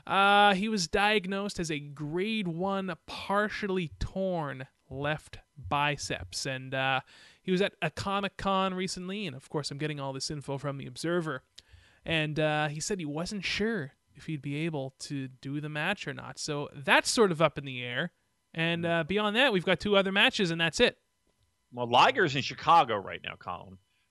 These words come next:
Speaker 2: Uh, so he's, uh, getting prepared.
Speaker 1: Do you have, like, a Jushin Liger tracker on your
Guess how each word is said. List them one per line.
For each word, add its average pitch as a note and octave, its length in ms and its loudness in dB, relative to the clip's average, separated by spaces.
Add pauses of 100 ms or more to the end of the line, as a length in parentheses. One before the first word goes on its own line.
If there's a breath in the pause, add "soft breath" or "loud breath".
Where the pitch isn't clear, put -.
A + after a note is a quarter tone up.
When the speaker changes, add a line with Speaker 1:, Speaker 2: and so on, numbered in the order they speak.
(160)
Speaker 2:
Uh, F2+ 420 -4
so F#2 200 -4
he's, A#2 520 0 (220)
uh, F2+ 320 2
getting A2 280 4
prepared. F#2 440 -8
Speaker 1:
Do B3 100 -2
you D#4+ 40 4
have, F4 80 0
like, G4 140 6
a G#3 40 6
Jushin F#3+ 540 2
Liger D#3 400 0
tracker G3 580 0
on E3+ 140 -2
your C#3+ 120 -8